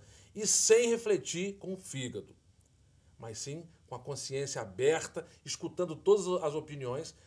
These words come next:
para que nós possamos, ao final, como eu disse, construindo a várias mãos, achar um caminho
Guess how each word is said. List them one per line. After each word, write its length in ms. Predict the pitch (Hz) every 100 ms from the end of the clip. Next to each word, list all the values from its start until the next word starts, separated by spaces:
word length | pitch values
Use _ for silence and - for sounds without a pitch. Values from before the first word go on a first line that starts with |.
| _
para 100 | 147
que 80 | 139
nós 140 | 139
possamos, 400 | - 117 131 123
ao 80 | 123
final, 340 | - 98 107
como 140 | 117 110
eu 40 |
disse, 320 | 95 123 - - _ _
construindo 400 | 135 131 135 131
a 80 |
várias 420 | 107 143 175 165 113
mãos, 360 | 120 143 - - -
achar 280 | - 139 135
um 100 | 127
caminho 420 | 120 98 107 123